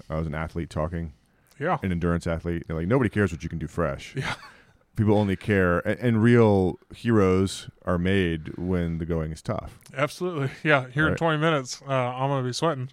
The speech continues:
Speaker 2: And
Speaker 1: Right.
Speaker 2: it, it doesn't matter if I can hit the move the first three times.
Speaker 1: Exactly.
Speaker 2: <laughs> Can you, can you hit it in the last minute of the round?
Speaker 1: Yeah. And how that applies to the Christian life is that when the pressure is applied, what's on the inside comes out.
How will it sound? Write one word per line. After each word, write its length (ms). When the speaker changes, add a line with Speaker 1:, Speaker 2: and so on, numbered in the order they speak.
Speaker 2:
And 100
Speaker 1:
Right. 120
Speaker 2:
it, 100
it 60
doesn't 200
matter 200
if 100
I 80
can 100
hit 120
the 80
move 220
the 40
first 220
three 120
times. 360
Speaker 1:
Exactly. 360
Speaker 2:
<laughs> 120
Can 220
you, 120
can 120
you 40
hit 120
it 80
in 60
the 40
last 300
minute 160
of 80
the 80
round? 420
Speaker 1:
Yeah. 380
And 200
how 140
that 120
applies 760
to 600
the 60
Christian 400
life 320
is 200
that 280
when 220
the 80
pressure 680
is 200
applied, 720
what's 320
on 180
the 80
inside 640
comes 280
out. 200